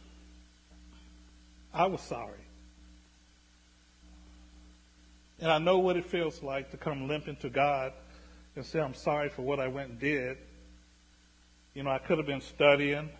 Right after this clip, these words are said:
I could have been praying. I could have been reading my word." We've got to develop a zeal for that. I'm telling you, um, we've got to develop a zeal back for the Lord.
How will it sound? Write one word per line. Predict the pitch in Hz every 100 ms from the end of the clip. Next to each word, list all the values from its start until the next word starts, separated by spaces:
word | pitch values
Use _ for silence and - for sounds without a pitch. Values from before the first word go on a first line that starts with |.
| -
I | 131
could | 151
have | 135
been | 131
praying. | - - 147 143 139
I |
could | 127 160
have | 139
been | 135 120
reading | 135 143 131
my | 123
word." | 120 131 135 139 139 - - - - - - - -
We've | 175 226 262
got | 233 208
to | 165
develop | 156 170 185 175 127
a |
zeal | 113 120 185 226 175
for | -
that. | 131 127
I'm | 147
telling | - 226 214 135
you, | 98 - - - - - - -
um, | 143 143 127 123 117 - - - - - - - -
we've | 165 -
got | 185 185 190 -
to | 196
develop | 160 131 160 165 160 -
a | 120
zeal | 127 160 156 147 151 - 147
back | 151 143 -
for | 151
the | 127
Lord. | 120 156 147 101